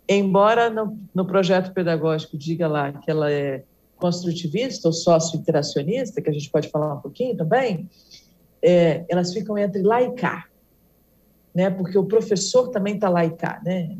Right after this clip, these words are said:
Ele é muito, ele é muito ele ali como o que tem a informação, o conhecimento, e aí não, não quer abrir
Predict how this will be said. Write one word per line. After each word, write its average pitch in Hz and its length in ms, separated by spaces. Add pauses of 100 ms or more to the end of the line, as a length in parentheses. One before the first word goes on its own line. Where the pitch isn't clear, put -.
Ele 170 160
é 170 60
muito, 175 720 (580)
ele 165 120
é - 20
muito 196 300
ele 175 540 (160)
ali 165 340
como 156 400 (720)
o 160 60
que - 220
tem 180 500
a 165 40
informação, 160 840
o 165 80
conhecimento, 156 840 (500)
e 170 140
aí 165 180
não, 185 520
não 165 240
quer 190 240
abrir 175 760